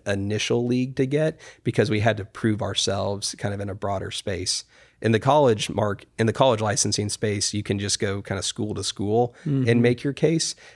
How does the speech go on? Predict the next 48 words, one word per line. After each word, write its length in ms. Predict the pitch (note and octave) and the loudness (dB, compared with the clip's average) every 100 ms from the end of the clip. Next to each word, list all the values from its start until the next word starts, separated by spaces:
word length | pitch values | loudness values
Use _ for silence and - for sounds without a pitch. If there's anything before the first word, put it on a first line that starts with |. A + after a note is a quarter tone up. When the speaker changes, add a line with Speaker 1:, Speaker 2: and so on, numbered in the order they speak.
| _ | _
Speaker 1:
but 160 | A2+ - | -2 0
the 60 | |
sports 440 | F#2+ - B2+ A2+ - | -2 4 4 4 0
leagues 400 | G#2 G2+ F#2+ - - | -2 -2 -4 -6 -2
act 520 | G2+ G2 - - - | -2 -4 -6 -8 -4
kind 160 | G#2 | -4
of 140 | G2 G2 | -4 -4
as 220 | F#2+ F2 | -4 -4
a, 160 | F2+ F2+ - | -4 -6 -6
a 100 | G2 | -2
single 400 | - A2+ F#2+ F#2 | 2 2 0 -4
unit. 440 | F#2+ F#2+ - - | -6 -6 -8 -2
So 100 | - | 0
you 80 | G2+ | 2
Speaker 2:
It's 80 | D#3+ | 4
all 80 | D#3+ | 4
Speaker 1:
can't 80 | D3 | 4
Speaker 2:
or 20 | |
nothing. 320 | C#3 B2+ E3+ | 0 -2 -4
Speaker 1:
It's 140 | A2 A2+ | 2 6
all 140 | C3+ | 6
or 100 | A#2+ | 6
nothing. 300 | A2 F2+ G2+ | 2 0 -4
You 80 | G#2 | 0
can 140 | A#2+ | 4
only, 380 | A#2 B2+ A2+ G#2 - | 6 6 4 -2 -6
you 80 | |
can't 240 | - D3 A2 | 2 2 4
just 180 | A2 - | 0 2
get, 320 | G#2+ - _ - - | 0 0 _ -20 -10
um, 460 | F#2+ G2 G2 G2+ G2 _ _ _ _ _ - | -4 -4 -4 -6 -8 _ _ _ _ _ 2
the 100 | A#2 | 2
Oklahoma 240 | G#2+ G#2 | 4 0
City 200 | G#2 G2 | -2 -4
Thunder. 280 | F#2+ G2 F#2+ | -2 -2 -2
You 100 | F2+ | 0
have 80 | G#2+ | 0
to 60 | G#2 | 0
get 200 | G#2 - | -2 0
all 400 | G2+ G#2 F#2 - _ G#2+ | 0 2 0 -4 _ -8
of 100 | A2 | -6
the 100 | G2 | -6
N 80 | G2+ | -6
B 160 | G#2 | -6
A 100 | - | -8
teams. 460 | - G2 - A2 - - - - | -8 -8 -8 -10 -12 -18 -20 -2
And 140 | A2 A2 | 2 4
so 480 | A#2 G#2 G#2 - | 4 2 0 -4